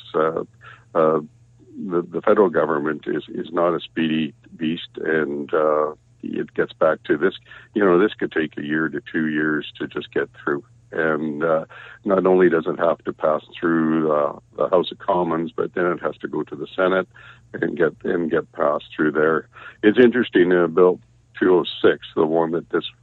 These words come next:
is replaced, uh, we were so close to having it. It was actually in, had gotten to the Senate, Senate, but,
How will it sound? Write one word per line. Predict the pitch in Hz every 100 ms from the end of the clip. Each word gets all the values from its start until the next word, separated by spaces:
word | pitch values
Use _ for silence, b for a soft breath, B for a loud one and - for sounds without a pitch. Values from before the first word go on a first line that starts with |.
| -
is | 90 - 82
replaced, | 76 - 87 85 -
uh, | 95 87
we | 85 92
were | 90 82 - -
so | - 98 90
close | - 87 80
to | 87
having | 87 82 85
it. | 80 76 -
It | 78
was | 82 80
actually | 80 - 87 82
in, | 87 82 - 80
had | 80
gotten | 78 85 76
to | 85
the | 78 73
Senate, | - 76 82 - -
Senate, | 87 85 78 -
but, | 78